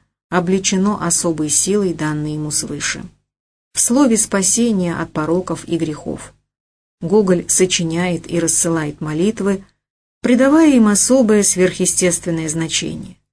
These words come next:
Упрашивает перечитывать его статьи, письма, художественные произведения, в них есть нечто сокровенное. С первого восприятия неусвояемое. Смех Гоголя находится тоже в органической связи с его крайним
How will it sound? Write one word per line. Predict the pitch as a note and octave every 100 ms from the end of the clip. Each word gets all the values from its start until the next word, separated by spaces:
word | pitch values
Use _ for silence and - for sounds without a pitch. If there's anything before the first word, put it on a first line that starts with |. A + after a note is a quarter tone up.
| _ _ _ _
Упрашивает | A3 A3+ C4+ C4 G3+ F3+ E3+
перечитывать | F3 D#3+ D#3 D#3+ D#3+ D3+ D3+
его | D3+ C#3+
статьи, | - D3+ - E3 A3+
письма, | A3+ D#3+ F#3 G3+ F#3 F3
художественные | F3 G3 B3+ G3 - D#3+ D#3 D3
произведения, | D#3 D3+ D3+ D3 D3 F#3 G#3 F3+ E3 D3+ _ _ _ -
в | D#3+
них | F#3+ F#3 F3+
есть | F3 E3+ - -
нечто | D#3+ D3 - -
сокровенное. | - D3+ - D3+ C3+ A#2+ - - - _ _ _ _ _ _ _ _
С | -
первого | - A3 G3 F3+
восприятия | E3 E3+ - E3+ F#3 G3+ G3+ E3+ D#3 - _ -
неусвояемое. | F3 F3 E3 F3+ F3+ E3 C3 - A#2 - - _ _ _ _
Смех | - G#3 G#3 F#3+ E3
Гоголя | E3+ A#3+ E3 C3+ - - _ _ -
находится | G3 G#3 C4+ A#3 A3 G3+
тоже | A3 G#3+ F#3+
в |
органической | E3+ D#3+ D#3+ F3+ F3 - D3+
связи | - - F3+ F#3+ D#3+
с | -
его | D3
крайним | D3 F3 F#3+ F#3+ F3+ E3+